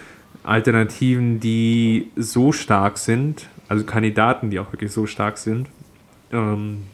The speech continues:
dass sie sowohl Karl-Heinz Rummenigge als auch Uli Hoeneß plus vielleicht sonstige Personen, die innerhalb dieses Entscheidungsprozesses involviert sind, so davon überzeugt, dass die, dieser Schritt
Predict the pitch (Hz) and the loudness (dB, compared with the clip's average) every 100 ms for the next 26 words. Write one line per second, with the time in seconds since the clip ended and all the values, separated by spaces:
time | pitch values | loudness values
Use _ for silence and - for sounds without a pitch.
0 | - 113 107 113 107 104 107 113 127 123 | -4 -2 0 2 2 2 2 4 4 4
1 | 117 110 113 113 123 120 113 110 110 127 | 0 2 0 0 0 0 0 2 2 2
2 | - 110 110 104 107 120 123 135 - - | -2 -4 -2 -2 2 4 4 0 -2 -16
3 | - - - - 110 123 127 - 110 107 | -20 -20 -10 -2 4 4 4 2 4 4
4 | 107 113 123 - 120 120 - 104 113 123 | 2 0 0 -2 -2 -2 0 2 4 4
5 | 113 110 - 113 113 110 - 110 107 - | 2 -2 -2 2 2 0 -4 -4 -4 -4
6 | 110 113 110 117 - 110 - 110 110 - | -2 2 2 0 -2 -4 0 0 0 0
7 | 123 120 110 107 123 131 - 117 127 - | 0 4 4 4 2 2 -2 -2 -4 -8
8 | - - - - - - - - _ _ | -18 -20 -20 -20 -20 -20 -20 -20 _ _
9 | _ _ 113 113 170 160 160 - 107 123 | _ _ 0 4 4 4 -2 -4 0 2
10 | 113 110 - 113 117 - 117 - 110 107 | 4 2 4 4 4 0 -6 0 2 4
11 | 104 104 117 110 104 - 127 - | 2 0 2 2 0 0 -2 -4